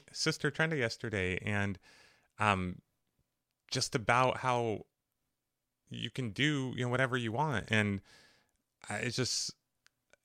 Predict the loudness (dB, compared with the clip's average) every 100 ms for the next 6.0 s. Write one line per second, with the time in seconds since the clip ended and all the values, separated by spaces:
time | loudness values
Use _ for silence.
0 | -20 -2 0 0 -4 2 4 6 8 10
1 | 12 12 10 8 4 2 4 4 6 4
2 | 2 6 8 6 4 2 4 6 6 8
3 | 6 6 4 2 4 2 -2 -10 -14 -20
4 | -20 _ _ _ 6 6 4 0 2 6
5 | 6 10 10 8 4 0 4 6 6 2